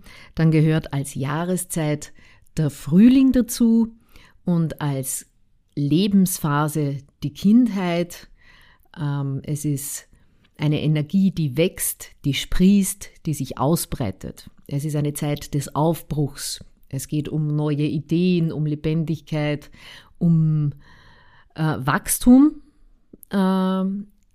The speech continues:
der Wind gehört auch zum Element Holz und die Farbe, die dazugehört, ist grün. Die nächste, ähm,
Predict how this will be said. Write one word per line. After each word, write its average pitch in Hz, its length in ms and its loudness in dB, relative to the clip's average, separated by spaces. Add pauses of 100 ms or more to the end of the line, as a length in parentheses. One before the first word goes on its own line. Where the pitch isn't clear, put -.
(1500)
der 147 280 0
Wind 196 420 6
gehört 240 540 2
auch 185 300 -2
zum 226 220 0
Element 214 500 0
Holz 214 460 -4 (520)
und 202 320 6
die 185 80 2
Farbe, 185 440 0
die 185 120 -2
dazugehört, 170 640 -2
ist 151 180 -6
grün. 147 540 -2 (1600)
Die 175 80 2
nächste, 202 880 2 (840)
ähm, 170 840 -4